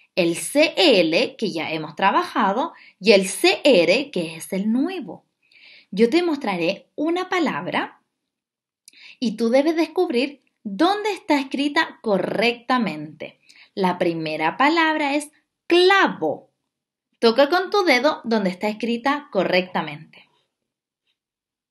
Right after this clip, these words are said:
Revisemos. Clavo, perfecto. Vamos con la siguiente.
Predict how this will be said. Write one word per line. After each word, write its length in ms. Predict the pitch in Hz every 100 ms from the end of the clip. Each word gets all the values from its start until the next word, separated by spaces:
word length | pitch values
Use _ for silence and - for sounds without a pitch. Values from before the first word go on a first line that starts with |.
| - _ _ _
Revisemos. 1080 | 185 175 160 156 151 170 160 233 466 - - _ _ _ _ _ _
Clavo, 1040 | 254 220 220 214 220 294 381 370 269 220
perfecto. 1120 | 202 202 196 - 233 285 - _ - 220 190 190 - _
Vamos 300 | - 180 214
con 160 | 214 277
la 80 | 302
siguiente. 640 | 294 359 339 220 - -